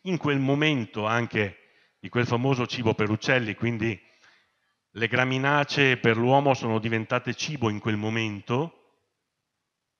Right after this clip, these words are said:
così come la carne, carne vera, non l'insettino, non la lucertolina, non qualcosa che poteva arrivare, ad esempio, nel mese di novembre, quando frutta e foglie non se ne trovano.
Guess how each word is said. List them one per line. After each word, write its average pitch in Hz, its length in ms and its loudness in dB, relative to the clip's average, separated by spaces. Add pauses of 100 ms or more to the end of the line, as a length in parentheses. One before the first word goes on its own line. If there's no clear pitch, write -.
(460)
così 143 240 -8
come 143 220 -4
la 131 160 0
carne, 123 1200 0
carne 107 440 -4
vera, 104 540 0 (500)
non 120 360 0
l'insettino, 139 800 2
non 120 220 0
la 113 60 2
lucertolina, 113 840 -2 (280)
non 113 180 -4
qualcosa 117 440 0
che 113 100 -10
poteva 110 340 -2
arrivare, 110 560 -4 (800)
ad - 160 -20
esempio, 117 340 -2
nel 110 140 -2
mese 117 240 -2
di 113 40 -4
novembre, 107 520 -2
quando 110 340 -4
frutta 127 680 2 (400)
e 110 120 -14
foglie 113 360 0
non 107 120 -2
se 110 120 -8
ne 98 80 -8
trovano. 101 580 -4